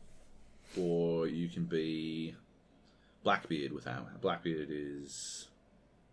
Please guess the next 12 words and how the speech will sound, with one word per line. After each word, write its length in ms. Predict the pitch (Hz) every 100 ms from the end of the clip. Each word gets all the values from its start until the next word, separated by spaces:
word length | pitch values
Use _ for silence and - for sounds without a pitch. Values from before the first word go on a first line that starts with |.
| - - - - - - - - - - - -
Jackal. 380 | 131 120 - -
You 100 | -
can 80 |
be 80 | 82
Jackal 360 | 85 98 98 67
with 80 | -
a 40 |
hammer, 240 | - 55 -
sorry. 280 | - 87 87 -
Uh, 180 | 76 76
Jackal's 420 | 90 85 73 65
the, 320 | 73 65 69